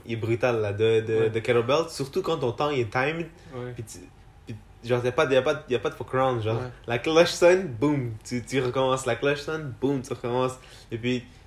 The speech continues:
Speaker 1: moi, la première fois que je l'ai fait, je le faisais seul. Euh, puis l'intervalle de temps, même, je crois que c'était une minute et demie ou deux minutes.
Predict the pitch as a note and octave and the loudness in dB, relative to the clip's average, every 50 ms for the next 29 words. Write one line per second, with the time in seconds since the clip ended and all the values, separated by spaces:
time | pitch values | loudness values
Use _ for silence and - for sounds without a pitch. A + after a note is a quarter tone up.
0 | - - - B2+ E3 F#3+ F#3 F#3 - F#3 F3 E3+ E3+ F#3 F#3+ F3+ D3 C#3 C3+ C#3 | -20 -10 0 4 6 8 6 6 4 2 2 2 4 4 2 4 4 2 2 4
1 | F3 F#3 E3 C3+ - - B2 A#2+ B2 - - D#3 D#3+ F#3 G#3 - - - - - | 2 2 2 0 -2 0 2 2 2 2 2 2 2 2 0 -2 -8 -18 -20 -20
2 | - - - - - - - - - E2+ F2 F2 F2+ F2 - - - - - - | -20 -20 -20 -20 -20 -20 -20 -18 -14 -12 -12 -10 -10 -10 -12 -12 -14 -16 -18 -20
3 | - - - - - - - - - B2 A#2+ A#2+ B2 - C3 A#2+ B2+ D3+ D#3 C#3+ | -20 -20 -20 -20 -20 -20 -14 -6 -2 0 2 2 2 2 2 2 4 2 4 2
4 | B2+ B2+ - E3 F3+ F3 D3+ D#3+ F3+ F3+ F3 - - - - D3 C#3+ - - A#2 | 2 2 2 0 0 0 0 -2 -4 -4 -6 -10 -12 -8 -8 -8 -8 -6 -10 -12
5 | - - A#2+ C#3 C#3 C3+ B2+ C#3 C#3 C3+ A#2+ A2 B2 D3+ D3 B2 G#2+ A2+ B2 B2 | -12 -10 -8 -6 -6 -6 -6 -6 -6 -6 -6 -6 -4 -4 -4 -2 0 0 0 0
6 | B2 B2 C3+ D3+ D3 | 0 -2 -4 -4 -6